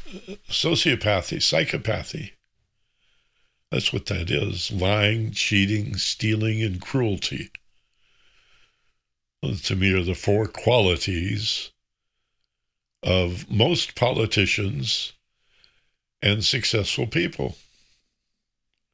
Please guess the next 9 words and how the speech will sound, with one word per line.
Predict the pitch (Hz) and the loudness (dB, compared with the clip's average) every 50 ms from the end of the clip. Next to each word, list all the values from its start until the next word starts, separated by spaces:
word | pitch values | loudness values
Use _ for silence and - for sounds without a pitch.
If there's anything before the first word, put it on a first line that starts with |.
| _ _ _ _ _ _ _ _ _ _ _ _ _ _ _ _ _ _ _ - | _ _ _ _ _ _ _ _ _ _ _ _ _ _ _ _ _ _ _ -4
Not | - 113 156 185 208 202 | 0 2 4 4 4 4
all. | 147 110 101 98 104 - 156 143 - - _ - - _ _ _ _ _ _ _ _ _ _ _ _ _ _ _ - | 4 4 4 4 2 0 -2 -4 -8 -16 _ -20 -20 _ _ _ _ _ _ _ _ _ _ _ _ _ _ _ -8
There's | - - - | -6 -4 -4
some | - - 170 170 | -2 -2 -2 0
people | 135 156 156 127 120 135 | 0 0 0 0 2 2
who | 135 127 | 2 2
are | 120 120 113 | 2 2 0
successful | - - 110 101 - - 139 131 123 - - 135 127 | 0 -2 -2 -2 0 2 2 2 2 2 0 0 0
because | 107 117 117 - 120 113 107 98 | -2 -2 -2 0 0 0 0 0